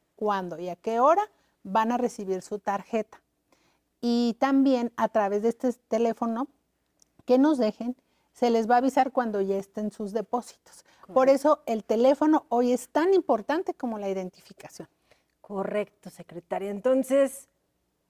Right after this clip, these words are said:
Speaker 2: teléfono, curp, comprobante de domicilio,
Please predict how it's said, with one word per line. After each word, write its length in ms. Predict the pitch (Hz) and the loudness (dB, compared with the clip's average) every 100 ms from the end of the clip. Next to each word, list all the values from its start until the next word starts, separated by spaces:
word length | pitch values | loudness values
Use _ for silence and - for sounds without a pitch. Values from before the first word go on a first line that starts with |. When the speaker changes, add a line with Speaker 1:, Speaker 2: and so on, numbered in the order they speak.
| _ | _
Speaker 2:
teléfono, 840 | 196 220 285 285 285 285 285 302 _ _ _ _ _ _ _ | -2 4 2 4 0 2 0 -2 _ _ _ _ _ _ _
curp, 400 | 269 285 311 - _ _ _ _ | 2 2 0 -6 _ _ _ _
comprobante 600 | - 226 208 220 240 240 | -6 -4 -2 -2 -2 0
de 100 | 233 | 0
domicilio, 720 | 208 202 202 - 277 269 269 | 0 -2 -6 -4 -2 0 -2